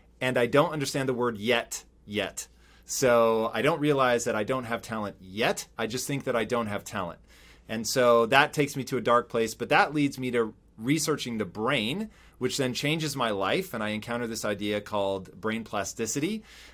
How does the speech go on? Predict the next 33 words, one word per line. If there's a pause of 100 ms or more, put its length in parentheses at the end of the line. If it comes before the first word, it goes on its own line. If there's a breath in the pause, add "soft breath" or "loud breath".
(120)
Um,
and (140)
I (400)
end
up,
I
write
a
screenplay. (100)
It
gets
actually
turned
into
a
feature
film. (400 soft breath)
And
the
result
was
very
horrifying.
I
was
absolutely
crestfallen
with
how
badly
it
came
out.